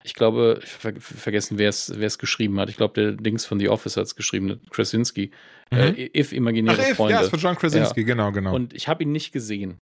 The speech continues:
Speaker 1: Ich hab nur den Trailer gesehen.
Speaker 2: Hab ihn
Speaker 1: Ich war
Speaker 2: gesehen, doch, hab ihn.
Speaker 1: Aber
Speaker 2: Mhm.
Speaker 1: dann kannst du ja bestätigen oder widerlegen, was mein Eindruck war. Ähm, ich hatte das Gefühl, dass hier zwar Ryan Reynolds immer noch Ryan Reynolds ist,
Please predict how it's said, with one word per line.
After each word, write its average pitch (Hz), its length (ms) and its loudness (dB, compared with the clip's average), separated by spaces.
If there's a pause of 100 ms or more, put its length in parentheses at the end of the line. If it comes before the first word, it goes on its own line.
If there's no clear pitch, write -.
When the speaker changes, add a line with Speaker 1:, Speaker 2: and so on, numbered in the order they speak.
Speaker 1:
Ich - 140 -6
hab 120 100 0
nur 123 80 4
den 117 80 2
Trailer 104 260 0
gesehen. 101 100 0
Speaker 2:
Hab 185 80 2
ihn 185 80 2
Speaker 1:
Ich 170 60 2
war 151 60 4
Speaker 2:
gesehen, 107 300 0
doch, 110 220 -2
hab 110 100 -10
ihn. 101 120 -4
Speaker 1:
Aber 120 280 4
Speaker 2:
Mhm. - 40 -12 (320)
Speaker 1:
dann 123 340 -2
kannst 120 200 -6
du 131 60 2
ja 120 140 6
bestätigen 117 480 2
oder 107 180 -2
widerlegen, 110 400 2
was 104 140 -4
mein 101 120 -2
Eindruck 101 320 -2
war. 95 220 -2 (600)
Ähm, 104 500 -6
ich - 160 -8
hatte 175 180 0
das 127 200 -6
Gefühl, 123 400 -6
dass 143 240 -2
hier 135 140 -2
zwar 123 180 -2
Ryan 120 180 2
Reynolds 120 300 0
immer 117 120 -4
noch 104 120 -6
Ryan 104 200 -4
Reynolds 110 320 -4
ist, - 280 -12